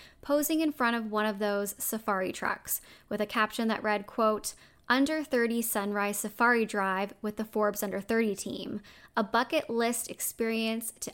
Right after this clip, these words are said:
end a bucket list summer." He had the biggest smile on his face in this photo. He would stay in Botswana for two more days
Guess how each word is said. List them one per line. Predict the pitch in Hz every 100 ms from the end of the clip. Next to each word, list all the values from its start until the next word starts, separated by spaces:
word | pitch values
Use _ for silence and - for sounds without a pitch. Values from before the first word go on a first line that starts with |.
| -
end | 220 240 233
a | 185
bucket | 185 196 214 247
list | 214 220 - -
summer." | - - - - 226 - _ _ _ _ _ _ _ _ _ -
He | 247 247
had | 240 233 233 -
the | 233
biggest | 202 - 220 214 220 226 - -
smile | - 220 190 190 196 -
on | -
his | 180 -
face | 185 185 196
in |
this | 180 185
photo. | - - 208 - 233 - - - -
He | - 262
would | 294 277
stay | - 269 247
in | 262 254
Botswana | 240 214 - 202 196 196
for | 202 202 196
two | - 320 349
more | 262 214
days | 196 190 196 202